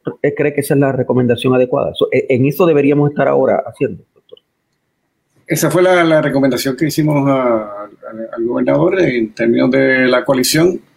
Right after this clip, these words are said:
Speaker 2: Él tiene otros elementos que tiene que tomar en cuenta para tomar sus decisiones. Es bueno, eh,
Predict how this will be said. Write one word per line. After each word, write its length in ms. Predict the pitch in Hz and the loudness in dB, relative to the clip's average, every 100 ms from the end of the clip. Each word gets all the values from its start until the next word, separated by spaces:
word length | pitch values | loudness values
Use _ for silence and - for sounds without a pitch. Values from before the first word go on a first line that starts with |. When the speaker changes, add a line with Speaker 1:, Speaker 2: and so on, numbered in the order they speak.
| _ _ _ _ 127 | _ _ _ _ -2
Speaker 2:
Él 500 | 123 131 139 139 139 | 2 4 4 2 2
tiene 320 | 143 151 151 | 2 2 4
otros 260 | 147 147 143 | 2 2 2
elementos 480 | 147 139 143 - - | 2 2 2 0 -2
que 280 | 143 131 123 | 0 0 0
tiene 220 | 131 127 | 0 0
que 100 | 135 | 0
tomar 260 | 123 127 | 0 0
en 120 | 127 113 | -2 -4
cuenta 340 | 127 123 127 | -6 -4 -4
para 240 | 123 123 | -2 -2
tomar 220 | 120 117 120 | -2 -6 -6
sus 340 | - 151 143 131 | -6 0 0 0
decisiones. 640 | 139 131 160 160 139 123 | -2 0 2 2 2 0
Es 60 | 113 | 0
bueno, 400 | 147 151 151 151 _ - _ _ _ _ - | 2 2 0 -4 _ -20 _ _ _ _ 0
eh, 800 | 135 131 123 120 120 113 110 | 2 4 4 2 2 2 0